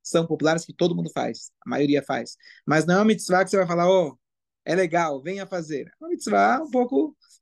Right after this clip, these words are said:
difícil de se fazer, porque você tá fazendo um pacto na tua pele, no teu sangue. Mas a gente faz isso com alegria. Então aqui também tá o nosso destaque. O destaque não são de coisas diferentes. O destaque que você dá quando você tem duas coisas que são parecidas,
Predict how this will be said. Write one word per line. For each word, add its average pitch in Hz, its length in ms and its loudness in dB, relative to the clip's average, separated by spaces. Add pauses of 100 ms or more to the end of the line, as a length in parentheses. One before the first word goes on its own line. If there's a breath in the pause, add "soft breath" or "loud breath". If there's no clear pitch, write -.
difícil 247 440 2
de 170 120 -6
se - 140 -12
fazer, 123 340 -10 (320)
porque - 140 -6
você 147 60 -6
tá 160 120 0
fazendo 175 260 0
um 180 40 -6
pacto 202 360 0
na 170 100 -2
tua 196 240 0
pele, 220 480 -2 (120)
no 147 120 -14
teu 208 220 2
sangue. 208 400 -2 (920)
Mas 185 380 0
a - 60 -14
gente 160 160 -14
faz 143 180 -8
isso 139 160 -14
com 147 60 -12
alegria. 120 400 -8 (460)
Então 120 120 -10
aqui 180 180 -6
também 170 240 -2
tá 139 120 0
o 127 40 -2
nosso 120 240 -6
destaque. 120 420 -10
O 127 40 -4
destaque 202 460 0
não 185 120 0
são 214 180 2
de 190 100 0
coisas 160 260 0
diferentes. 156 800 0
O 139 80 -2
destaque 190 520 0
que - 60 -8
você 160 200 -2
dá 160 160 0
quando 165 140 -10
você - 100 -10
tem 151 140 -10
duas 226 240 0
coisas 196 240 2
que - 60 -14
são 180 120 0
parecidas, 160 800 2